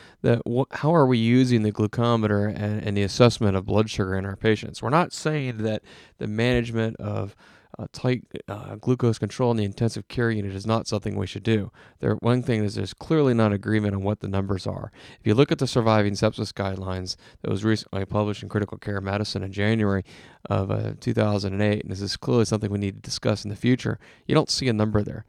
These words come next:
The Society of Critical Care Medicine and, uh, aspen, uh, which is the Association of Parenteral and Enteral Nutrition, currently are trying to develop consensus guidelines on the management of hyperglycemia in the critically ill.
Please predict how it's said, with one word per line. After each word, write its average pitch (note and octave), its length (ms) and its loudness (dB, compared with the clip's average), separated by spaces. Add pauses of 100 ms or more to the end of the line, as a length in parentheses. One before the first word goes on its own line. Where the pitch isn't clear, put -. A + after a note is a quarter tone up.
The - 80 -6
Society C3+ 420 2
of A2+ 80 -2
Critical B2+ 220 2
Care A2+ 240 0
Medicine G#2+ 540 0
and, G#2 240 -2 (420)
uh, G2+ 220 0
aspen, G#2 580 -2 (340)
uh, G#2+ 160 0
which G2+ 160 -4
is G2+ 100 -4
the G2+ 80 -2
Association G#2+ 680 2
of F#2+ 120 -6
Parenteral A2 420 -2
and G#2 100 -6
Enteral G2+ 240 -2
Nutrition, G#2 580 -4
currently A#2+ 360 -2
are G#2 100 0
trying A2 280 0
to A2 40 -4
develop G#2+ 280 -2
consensus C3+ 500 -2
guidelines F#2+ 520 -2 (380)
on G2+ 440 0
the G2+ 240 -2
management G#2+ 600 0
of G2 260 -2
hyperglycemia G2+ 880 0 (300)
in G#2+ 100 0
the G#2 60 2
critically G2+ 420 2
ill. A#2+ 260 0